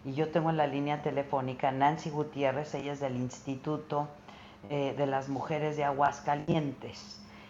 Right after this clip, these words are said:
Y en la línea también, eh, a una víctima, eh, también de, pues de, de hostigamiento, por lo que entendemos, a ver si, si,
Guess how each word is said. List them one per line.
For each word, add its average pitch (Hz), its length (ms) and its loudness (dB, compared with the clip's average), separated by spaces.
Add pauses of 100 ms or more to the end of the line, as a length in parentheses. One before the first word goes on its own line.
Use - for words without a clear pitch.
(160)
Y 170 520 2
en 160 300 4
la 156 100 6
línea 185 480 0
también, 131 680 0 (140)
eh, 123 640 0
a 131 100 0
una 202 380 4 (320)
víctima, 139 680 -2 (680)
eh, 131 760 2 (120)
también 135 640 -2 (360)
de, 131 380 -4 (140)
pues 127 180 -6
de, 131 220 -4
de 135 140 -2
hostigamiento, 151 920 -2
por - 140 -2
lo 359 160 6
que 131 160 -2
entendemos, 160 800 4
a 156 40 0
ver 151 120 0
si, 165 300 0 (360)
si, - 220 -6